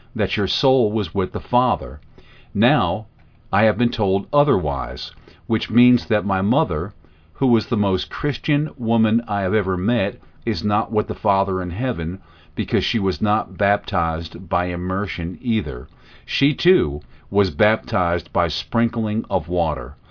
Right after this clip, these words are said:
I would appreciate your input. Obviously, I am confused." Well, first of all, I cannot begin to tell you how sad this letter is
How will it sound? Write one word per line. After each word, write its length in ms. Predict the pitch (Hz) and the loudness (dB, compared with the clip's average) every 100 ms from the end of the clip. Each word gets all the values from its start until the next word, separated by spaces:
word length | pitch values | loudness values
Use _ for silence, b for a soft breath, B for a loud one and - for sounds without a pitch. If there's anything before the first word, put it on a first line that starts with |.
| B B - | B B -2
I 80 | |
would 140 | 90 87 | 0 0
appreciate 580 | 82 123 120 120 101 - | 2 2 4 2 0 -2
your 160 | 90 | 0
input. 380 | 117 123 135 135 - b b - | 0 2 0 0 -8 b b -6
Obviously, 760 | 92 101 104 101 - 95 92 95 - | 0 2 2 -2 -2 -2 -2 -6 -8
I 140 | 87 | -6
am 120 | 90 82 | -4 -4
confused." 720 | 98 80 85 76 62 - - - - _ - - _ - _ - - - - | -6 -4 -4 -4 -6 -14 -18 -20 -20 _ -20 -20 _ -20 _ -20 -20 -20 -10
Well, 120 | - | 4
first 260 | 196 196 | 6 6
of 100 | 143 | 4
all, 160 | 123 113 | 6 6
I 80 | 101 | 4
cannot 440 | - 117 113 113 | 4 6 6 2
begin 280 | 104 101 107 | -2 0 0
to 80 | 90 | -2
tell 340 | - - 127 | -8 -2 0
you 380 | 98 80 78 78 | 0 -2 -4 -6
how 220 | - 101 | -6 -4
sad 480 | 87 - 113 104 101 | -4 -2 0 0 0
this 220 | 92 - | -2 -2
letter 340 | 104 92 78 71 | 0 0 0 -4
is 340 | 64 - - | -8 -10 -12